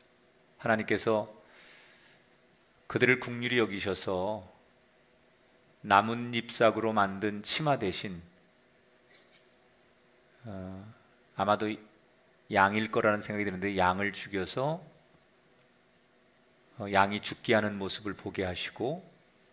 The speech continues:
그리고 양을 그렇게 죽여서 하나님 앞에 제사하는 법을 가르친 다음 그 가죽을 벗겨서 가죽 치마를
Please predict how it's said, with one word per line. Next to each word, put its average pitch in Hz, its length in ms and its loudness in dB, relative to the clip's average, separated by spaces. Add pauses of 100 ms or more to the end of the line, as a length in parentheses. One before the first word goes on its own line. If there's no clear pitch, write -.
(560)
그리고 110 300 -2
양을 104 280 8
그렇게 107 280 -4
죽여서 104 460 -2
하나님 107 220 -2
앞에 98 180 -2
제사하는 104 580 0
법을 95 180 -2
가르친 92 480 -6
다음 120 340 -2 (640)
그 98 200 -6
가죽을 - 920 -4
벗겨서 135 800 -4
가죽 - 360 -8
치마를 131 640 -2